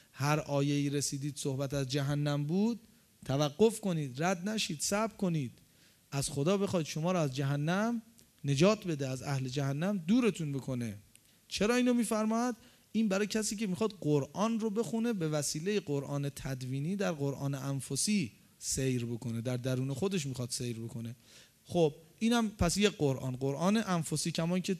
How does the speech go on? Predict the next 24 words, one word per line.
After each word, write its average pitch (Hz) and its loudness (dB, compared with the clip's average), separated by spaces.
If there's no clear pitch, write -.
تصریح 196 0
آیهٔ 170 2
کریم 160 0
قرآن 151 -2
هم 135 -2
هست. 127 -4
اگه 135 -4
آدم 156 0
ذهنش 147 0
به 131 -6
این 135 -2
ور 127 -2
اون 127 -2
ور 131 0
نره، 127 -2
از 127 -6
ابتدا 127 -2
درست 131 2
مطالب 131 -4
رو 135 0
بگیره، 147 -2
صریحه. 190 2
جئناکم، 226 2
ج-، 185 4